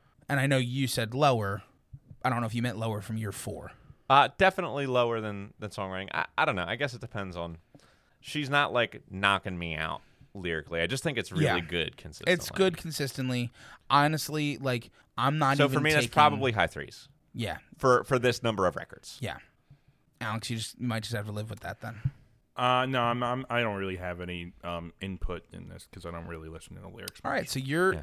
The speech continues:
Speaker 1: I'm, I'm low fours, you're high threes. Let's
Speaker 2: Four.
Speaker 1: give her a four.
Speaker 2: Uh, and do we wanna say X Factor? We've mentioned a few things that I think are X Factor,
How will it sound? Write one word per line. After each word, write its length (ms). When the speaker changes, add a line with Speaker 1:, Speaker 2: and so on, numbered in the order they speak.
Speaker 1:
I'm, 320
I'm 300
low 340
fours, 560
you're 160
high 220
threes. 400
Let's 100
Speaker 2:
Four. 140
Speaker 1:
give 60
her 120
a 60
four. 260
Speaker 2:
Uh, 260
and 180
do 120
we 100
wanna 240
say 260
X 220
Factor? 320
We've 240
mentioned 320
a 20
few 180
things 260
that 80
I 60
think 220
are 100
X 200
Factor, 580